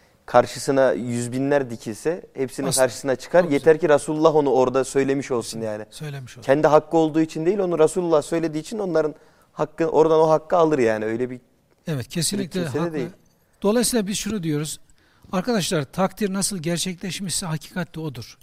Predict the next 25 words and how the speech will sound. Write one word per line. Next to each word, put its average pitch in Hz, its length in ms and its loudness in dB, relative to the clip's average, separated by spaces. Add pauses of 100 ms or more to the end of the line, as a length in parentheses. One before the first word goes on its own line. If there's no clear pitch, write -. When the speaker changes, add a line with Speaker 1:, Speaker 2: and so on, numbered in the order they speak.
Speaker 2:
Yani 151 400 -4 (520)
Hazreti 190 380 -2
Ebubekir, 175 320 -6
Hazreti 165 320 -6
Ömer, 165 180 -8
Osman, 165 440 -8
Hazreti 139 360 -10
Ali. 110 180 -12 (260)
Bu 233 80 -8
silsile 190 520 -4
neyse 185 320 -6
hakikatte 165 560 -8
odur. 139 320 -14 (760)
Bir 214 120 2
Hazreti 185 560 -2
Ömer'i, 185 420 2
aziz 175 200 -2
kardeşlerim, 147 560 -6
bir 190 60 -8
Hazreti 170 440 -6
Ömer'i 170 320 -6
siz 147 320 -10 (140)
öldürseniz, 160 640 -8
boğazını 156 420 -10
sıksanız, 135 760 -10